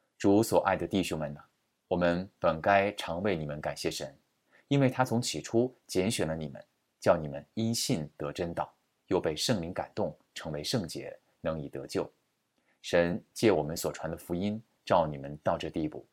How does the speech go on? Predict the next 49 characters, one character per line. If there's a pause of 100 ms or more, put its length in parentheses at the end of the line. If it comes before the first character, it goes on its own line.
(340)
好
得
着
我
们 (160)
主
耶
稣
基
督
的
荣
光。 (680)
帖
撒
罗
尼
迦
后
书 (140)
二
章
十
三 (160)
到
十
四
节。 (760)
如
你
所
见， (480)
这
里
所
说
的
呼
召
并
不
是
全
职
服
事
的
呼
召，